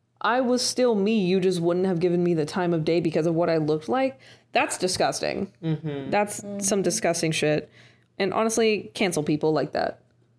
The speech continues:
Speaker 1: Fuck cancel culture, but cancel people <laughs> like that.
Speaker 2: Right. As someone who used to be super skinny, yeah,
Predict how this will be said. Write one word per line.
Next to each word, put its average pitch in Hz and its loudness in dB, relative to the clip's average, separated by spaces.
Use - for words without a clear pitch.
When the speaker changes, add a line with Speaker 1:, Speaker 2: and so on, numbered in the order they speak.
Speaker 1:
Fuck 269 -2
cancel 208 0
culture, 170 -2
but 190 0
cancel 196 0
people 196 2
<laughs> 220 -2
like 226 0
that. 320 0
Speaker 2:
Right. 151 -2
As 196 -2
someone 269 0
who 190 0
used 151 -2
to 165 -4
be 160 0
super 160 -2
skinny, 156 -2
yeah, 139 -2